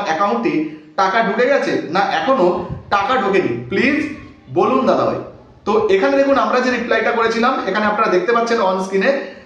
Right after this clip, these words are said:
যে আপনি একবার আপনার পাসবুকটা চেক করুন, আপনার ব্যালেন্সটা চেক করে দেখুন, আশা করি টাকা ঢুকে যেতে পারে।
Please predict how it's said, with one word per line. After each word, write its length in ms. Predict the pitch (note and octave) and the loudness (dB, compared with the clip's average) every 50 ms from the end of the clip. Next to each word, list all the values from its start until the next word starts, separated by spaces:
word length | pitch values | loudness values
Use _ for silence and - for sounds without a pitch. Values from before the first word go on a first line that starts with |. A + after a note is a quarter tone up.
| - - - | -20 -18 -8
যে 260 | - G3+ A#3 A3+ - | -2 0 0 2 2
আপনি 340 | E3 F3 E3+ E3+ G#3+ A#3+ B3+ | 2 0 0 0 0 0 2
একবার 400 | A#3+ A#3 A#3 G#3 - B3 C4+ - | 2 2 2 2 2 2 2 0
আপনার 340 | E3 F3 - G#3+ G#3+ G#3+ G#3 - | 0 0 0 0 0 -2 0 0
পাসবুকটা 680 | F3+ E3+ F3 F3 F#3 G#3 A3 A3+ - - A3+ A3+ A3+ - | 2 2 2 0 0 -4 -4 -2 0 0 0 0 2 2
চেক 220 | F#3 F#3 F#3 - | 0 0 2 0
করুন, 260 | G#3 G#3 A3 - - | 0 0 2 2 0
আপনার 300 | - D3+ D#3+ F#3+ F#3+ F3+ | 0 -2 0 0 0 0
ব্যালেন্সটা 440 | D#3 D#3 D#3 E3 F3+ F#3 F#3 - G#3 | 2 2 2 2 2 0 0 -2 -4
চেক 220 | F#3 F3+ F3 E3+ | -4 -2 -2 0
করে 120 | E3+ F3+ F#3 | 0 2 2
দেখুন, 260 | F#3 F3+ F3+ D#3 D#3 | 2 2 0 -2 -4
আশা 200 | - F#3 - F3+ | -6 -6 -6 -2
করি 220 | F3 F3+ F3+ F3+ | 2 2 4 4
টাকা 300 | E3+ D3 - D#3+ F3 - - | 2 0 0 0 0 -2 -2
ঢুকে 160 | C#3 C3 C#3 | -4 -6 -4
যেতে 200 | B2+ A#2+ A2 G#2 | -4 -4 -4 -4
পারে। 180 | F#2+ - - - | -6 -8 -10 -12